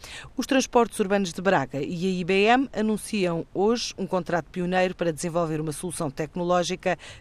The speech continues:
que fornece serviços personalizados aos utilizadores de transportes públicos,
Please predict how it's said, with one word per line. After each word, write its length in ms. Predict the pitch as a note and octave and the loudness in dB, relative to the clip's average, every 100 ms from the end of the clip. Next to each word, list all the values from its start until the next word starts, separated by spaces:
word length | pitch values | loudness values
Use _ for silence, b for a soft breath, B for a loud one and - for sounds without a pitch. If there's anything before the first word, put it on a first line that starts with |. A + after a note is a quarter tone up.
| - - | -20 -2
que 180 | G3 | -2
fornece 500 | F3 - F3+ F#3+ F3+ | 0 -4 0 2 2
serviços 680 | - - C#4 G3 A3 - - | -2 -2 -2 0 -2 -2 -8
personalizados 800 | - - D#3 G3 F#3 F3+ - - B B - | -6 -6 -4 -2 2 2 0 -6 B B -4
aos 240 | E3 E3 | -2 0
utilizadores 760 | G3+ - A3 E3 D#3+ G3 F#3+ | -4 0 0 0 0 0 0
de 120 | D3+ G3+ | -2 -2
transportes 600 | D#3 D3 - C3+ - - | -4 -4 -4 -4 -4 -8
públicos, 540 | - E3 F3 - | -6 -4 -6 -6